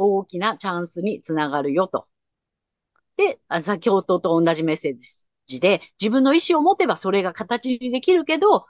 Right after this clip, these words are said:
受動的になれば飲み込まれちゃうよっていうことで、まあ、夢やビジョンを見せつつ、こう、煽ってきそうな感じかなと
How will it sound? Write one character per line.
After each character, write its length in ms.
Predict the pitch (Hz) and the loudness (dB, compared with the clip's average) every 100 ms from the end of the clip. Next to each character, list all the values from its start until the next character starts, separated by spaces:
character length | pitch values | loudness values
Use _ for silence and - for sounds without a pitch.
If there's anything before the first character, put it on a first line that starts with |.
| _ | _
受 120 | 190 | 0
動 180 | 196 240 | 2 4
的 160 | 233 240 | 0 -4
に 100 | 240 | -2
な 100 | 262 | 0
れ 60 | 302 | 0
ば 80 | 220 | -2
飲 140 | 202 240 | -2 -4
み 80 | 269 | -4
込 120 | 330 | -2
ま 100 | 349 | -2
れ 100 | 320 | -2
ち 100 | 269 | -2
ゃ 80 | 233 | 0
う 80 | |
よ 200 | 247 359 392 | 0 -2 -4
っ 60 | |
て 100 | 180 | -8
い 100 | 147 | -8
う 40 | 131 | -10
こ 100 | 135 | -12
と 140 | 127 123 | -8 -4
で、 360 | 180 220 - - _ - | 0 2 0 -4 _ -2
ま 100 | 254 | -2
あ、 80 | - | 0
夢 420 | 220 277 381 392 | 0 4 4 2
や 260 | 370 359 - | 2 2 0
ビ 180 | 240 | -2
ジ 80 | 254 | 0
ョ 60 | 226 | 0
ン 120 | 175 | 0
を 40 | |
見 240 | 165 196 214 | -2 -4 -4
せ 220 | - 370 | -2 -2
つ 220 | - 403 | -2 -8
つ、 240 | - 359 - | -6 -6 0
こ 220 | 185 165 | 2 2
う、 20 | |
煽 160 | 160 175 | 2 0
っ 100 | - | -2
て 100 | 143 | -10
き 100 | - | -8
そ 160 | 151 | -6
う 20 | 143 | -6
な 80 | 160 | -4
感 260 | 185 151 | -4 -4
じ 120 | 143 | -4
か 140 | 147 135 | -6 -4
な 160 | 151 | -4
と 160 | - - | -6 -12